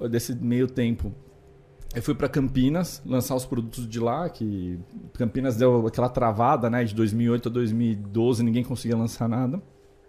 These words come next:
E aí teve uma experiência muito boa lá com, com a turma da Cop, né, que o Ricardo e o Guto, pô, são sensacionais. E foi a gen-, lá eu montei uma, uma in-, incorporadora do zero, né?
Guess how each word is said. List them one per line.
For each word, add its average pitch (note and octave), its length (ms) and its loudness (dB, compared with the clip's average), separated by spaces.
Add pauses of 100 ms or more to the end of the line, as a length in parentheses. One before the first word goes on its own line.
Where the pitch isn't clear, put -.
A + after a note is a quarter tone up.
(1160)
E C#3 140 2
aí C#3+ 180 4
teve C#3+ 220 -2
uma D3+ 160 0
experiência D3 560 -2
muito D3 240 -4
boa D3 320 2
lá C#3 380 0
com, C#3+ 280 -6
com D3+ 140 -6
a - 20 -2
turma C#3+ 300 0
da D3 140 0
Cop, A#2+ 420 2
né, G2 260 0
que G2 220 -4
o F#2 100 0
Ricardo G2 480 -4
e - 20 -2
o F#2 40 -2
Guto, F#2+ 640 -4
pô, - 220 0 (180)
são G2+ 340 -6
sensacionais. G#2 960 -2 (640)
E A#2+ 60 -2
foi C3 240 4
a C3+ 80 4
gen-, B2 160 -2 (140)
lá A#2+ 240 4
eu C#3 60 4
montei D3 280 2
uma, C#3+ 320 2
uma C3 260 2
in-, B2+ 360 -2
incorporadora B2+ 680 0
do C#3+ 140 2
zero, A2+ 320 4
né? G#2 300 -2